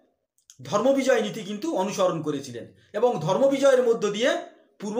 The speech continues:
ভারতে একটা ইউনিফিকেশন পরিস্থিতি তৈরি করে গিয়েছিলেন। এবং এর ফলে আমরা পরবর্তী পর্যায়ে আমরা দেখতে পাচ্ছি যে মগধের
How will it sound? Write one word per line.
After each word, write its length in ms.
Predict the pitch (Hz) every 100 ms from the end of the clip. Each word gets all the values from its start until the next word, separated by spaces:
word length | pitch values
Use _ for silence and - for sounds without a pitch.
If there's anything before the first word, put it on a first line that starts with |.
| 247
ভারতে 280 | 240 233 277 339 - _ -
একটা 140 | 180 220 185
ইউনিফিকেশন 580 | 214 277 269 269 254 247 233 - _ _ _ _ _ -
পরিস্থিতি 420 | 214 208 247 277 320 - -
তৈরি 240 | 202 202 180
করে 120 | 160 147
গিয়েছিলেন। 400 | 147 - 113 - _ _ _ _ _
এবং 180 | 190 233 247 - _ _ 165
এর 100 | 262 -
ফলে 180 | 247 269 254
আমরা 160 | 247 240 -
পরবর্তী 380 | 190 226 285 285 247
পর্যায়ে 380 | 214 156 190 269 - - 180
আমরা 140 | 208 185
দেখতে 180 | 214 214
পাচ্ছি 280 | 233 226 233 339 - - 143
যে 80 | 214
মগধের 340 | 175 190 233